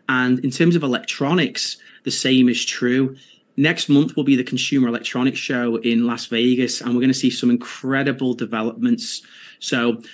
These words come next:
the key developments often with television is all about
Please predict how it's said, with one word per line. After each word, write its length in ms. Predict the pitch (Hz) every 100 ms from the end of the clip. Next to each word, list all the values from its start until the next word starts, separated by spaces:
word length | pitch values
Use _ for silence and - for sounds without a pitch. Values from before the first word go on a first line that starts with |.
| - -
the 60 | -
key 320 | - - 202
developments 800 | 180 185 180 160 143 135 - - _ _ _
often 380 | 147 147 170 160
with 140 | 147
television 640 | - 143 160 160 160 170 147
is 120 | 127 131
all 200 | 127 131
about 520 | 123 120 117 107